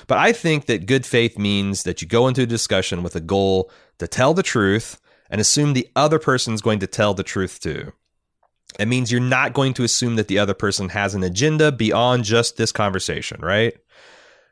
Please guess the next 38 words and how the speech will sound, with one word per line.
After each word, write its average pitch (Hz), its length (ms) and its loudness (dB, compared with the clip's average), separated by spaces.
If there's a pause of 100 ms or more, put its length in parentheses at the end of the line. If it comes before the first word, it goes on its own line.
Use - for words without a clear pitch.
(120)
Good 160 180 2
faith 156 380 2
does 127 220 0
not 143 280 0
mean 120 520 2
you 110 180 -2
walk 110 300 4
into 104 240 -2
a 104 60 2
conversation 101 680 0
with 95 140 -2
an 95 160 -4
open 92 320 0
mind, 78 460 -6 (280)
right? 123 380 0 (600)
I 190 240 4
believe 127 360 4
the 113 140 2
earth 113 180 2
is 98 160 -2
round, 87 640 -2 (180)
and 120 280 2
it 110 100 4
happens 117 400 0
to 117 100 0
be 104 260 2
round. - 540 -6 (280)
I 110 140 0
can 110 140 0
have 139 260 2
a 120 60 2
good 139 340 2
faith 147 300 2
conversation 147 600 0
with 110 120 -2
a 95 60 2
flat 127 380 0
earther, 127 540 -2